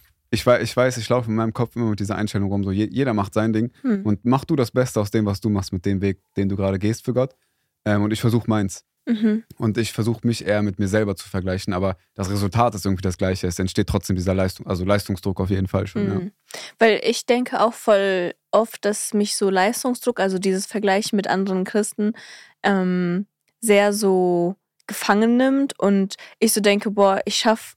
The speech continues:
Speaker 2: oftmals nicht so viel, wie ich eigentlich gerne möchte“, auch so, was ich mich selbst als, so wie ich mir selbst Druck mache,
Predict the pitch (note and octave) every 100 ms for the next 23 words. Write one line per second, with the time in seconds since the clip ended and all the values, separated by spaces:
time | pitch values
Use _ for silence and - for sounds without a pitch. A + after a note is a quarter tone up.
0 | _ G#3+ G#3 - G3 G3 F#3+ F#3+ - G3+
1 | - - - _ _ _ - G#3+ - A#3+
2 | A#3 G#3+ G3 - G3+ G3 G3+ - F#3+ F#3+
3 | G3+ C4 - G#3 - F3+ F#3+ F3+ - G#3
4 | - A#3+ - - - A#3 A3 - - G#3
5 | G#3+ G3+ G#3+ G#3 G#3 G#3 G#3+ G3+ - -
6 | - G#3+ G#3+